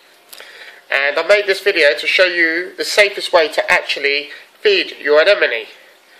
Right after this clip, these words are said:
Because basically, when you get frozen food like this, it has got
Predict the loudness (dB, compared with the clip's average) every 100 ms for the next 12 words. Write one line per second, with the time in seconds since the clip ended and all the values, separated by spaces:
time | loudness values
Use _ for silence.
0 | -20 -20 -12 -8 0 0 0 -4 -8 -2
1 | -2 -2 -4 -2 4 4 4 -2 -6 -4
2 | -4 0 -2 0 0 0 -6 -16 -20 _
3 | _ _ _ _ _ _ -20 -20 -18 -6
4 | -4 -2 -2 0 -2 -2